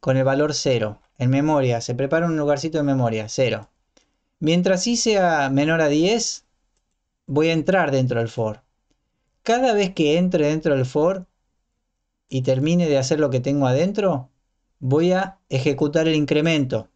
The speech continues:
O sea, primero entro, incremento y vuelvo a preguntar la condición.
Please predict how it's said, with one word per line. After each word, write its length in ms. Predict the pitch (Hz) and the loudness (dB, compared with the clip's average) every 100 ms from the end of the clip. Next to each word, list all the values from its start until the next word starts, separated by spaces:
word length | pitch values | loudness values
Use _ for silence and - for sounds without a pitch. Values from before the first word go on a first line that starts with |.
| _ _ | _ _
O 80 | - | -10
sea, 240 | 127 131 | -2 -2
primero 380 | 127 147 190 214 | 0 0 2 2
entro, 500 | 214 196 185 190 240 _ _ _ _ _ _ _ _ _ | 2 0 0 -2 -4 _ _ _ _ _ _ _ _ _
incremento 960 | 123 135 170 196 226 214 196 226 262 - _ _ _ _ _ - | -2 0 2 2 2 0 0 -2 -2 -10 _ _ _ _ _ -2
y 140 | 190 | 0
vuelvo 460 | 196 202 208 208 196 | 2 2 2 2 2
a 80 | 165 | 2
preguntar 760 | 165 151 151 139 156 165 175 _ | 0 2 0 0 0 -2 -6 _
la 220 | - 131 | -2 -2
condición. 580 | 127 127 120 - 113 101 | 0 0 -2 -4 -8 -10